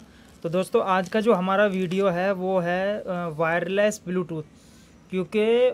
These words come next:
बहुत भाई को दिक्कत होती है अपना कोई भी होम थिएटर को बीटी में बनाने के लिए। तो देखिए, सबसे ही आसान तरीका है, ना आपको कोई वायरिंग करनी है,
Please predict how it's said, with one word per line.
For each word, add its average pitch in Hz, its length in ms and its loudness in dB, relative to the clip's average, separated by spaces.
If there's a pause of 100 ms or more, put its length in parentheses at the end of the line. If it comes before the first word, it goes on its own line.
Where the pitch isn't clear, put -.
बहुत 180 280 2
भाई 196 260 0
को 214 220 -2
दिक्कत 196 380 -4
होती 190 280 -4
है 214 200 0
अपना 196 640 -4
कोई 190 200 0
भी 180 100 -4
होम 185 260 0
थिएटर 175 260 -2
को 214 300 0
बीटी 185 380 -2
में 214 140 0
बनाने 175 340 -2
के 165 100 -6
लिए। 156 280 -6 (580)
तो 208 60 0
देखिए, 214 280 2
सबसे 220 400 0
ही 214 140 2
आसान 208 380 0
तरीका 180 340 -2
है, 175 80 0
ना 185 140 -2 (100)
आपको 196 200 -4
कोई 202 160 0
वायरिंग 175 360 0
करनी 190 300 -4
है, 214 160 -6